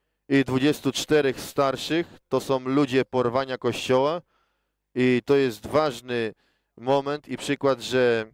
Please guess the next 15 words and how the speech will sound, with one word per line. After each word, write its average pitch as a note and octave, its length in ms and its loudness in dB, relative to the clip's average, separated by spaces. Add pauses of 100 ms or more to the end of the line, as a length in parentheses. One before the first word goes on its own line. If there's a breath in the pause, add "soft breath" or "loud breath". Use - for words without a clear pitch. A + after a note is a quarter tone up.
(420)
są D#3 320 2
ludzie C#3+ 420 2
w A#2+ 100 -12
niebie, C#3+ 440 -2 (920)
gdzie C3 580 2 (640)
Jan C3+ 460 0 (600)
nie C3+ 460 0 (400)
widzi, D3 500 0
ale C3 300 2
żyje C#3+ 380 2
i A#2+ 40 0
to - 100 2
jest D3 220 2
wielki A#2 320 -2
cud. A2 300 2